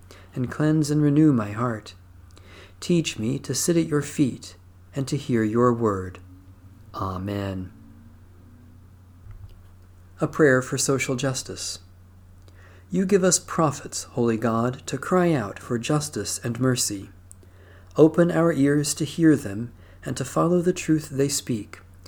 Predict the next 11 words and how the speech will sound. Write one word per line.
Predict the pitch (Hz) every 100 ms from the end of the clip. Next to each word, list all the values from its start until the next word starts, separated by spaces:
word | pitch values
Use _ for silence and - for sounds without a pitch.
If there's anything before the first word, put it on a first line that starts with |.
| - - -
lest | 113 135 - 160
we | 151
support | - 147 156 156
injustice | 156 156 120 107 - 123 123 - -
and | 131
seek | - 165 156
to | 180
secure | 156 175 - 135 120 -
our | 127 131
own | 117 110 110
well-being. | 117 117 139 117 98